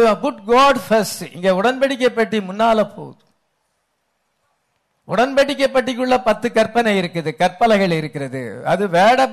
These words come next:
God-க்கு அடையாளமாய் இருக்கிறது. ஆசாரியர்கள் உடன்படிக்கை பெட்டியை சுமந்து கொண்டு போகும் பொழுது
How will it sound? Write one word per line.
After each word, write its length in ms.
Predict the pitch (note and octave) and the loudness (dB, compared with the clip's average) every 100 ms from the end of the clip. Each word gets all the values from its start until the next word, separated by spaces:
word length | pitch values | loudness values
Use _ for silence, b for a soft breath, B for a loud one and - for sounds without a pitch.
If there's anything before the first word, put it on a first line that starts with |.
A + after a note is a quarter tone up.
| G#3 | 2
God-க்கு 400 | A#3+ A#3+ A3+ F#3+ | 4 4 2 2
அடையாளமாய் 560 | F3 F#3+ F#3 F3+ D#3 | 4 4 2 0 -4
இருக்கிறது. 400 | C3+ A#2+ - - _ _ _ _ _ _ _ _ - | -6 -12 -20 -20 _ _ _ _ _ _ _ _ -4
ஆசாரியர்கள் 800 | D3 G3+ G#3 C4 C#4 C#4+ C#4 A#3 | 0 0 2 2 4 2 2 2
உடன்படிக்கை 480 | B3 C4 B3+ C4 B3+ | 2 2 0 0 0
பெட்டியை 340 | B3 A#3 A#3 | 0 0 -4
சுமந்து 320 | - G#3 G#3+ | -4 -4 -4
கொண்டு 220 | G3+ G3 F3 | -4 -6 -8
போகும் 320 | E3 E3 D3+ | -8 -8 -10
பொழுது 240 | C#3 C3 | -10 -10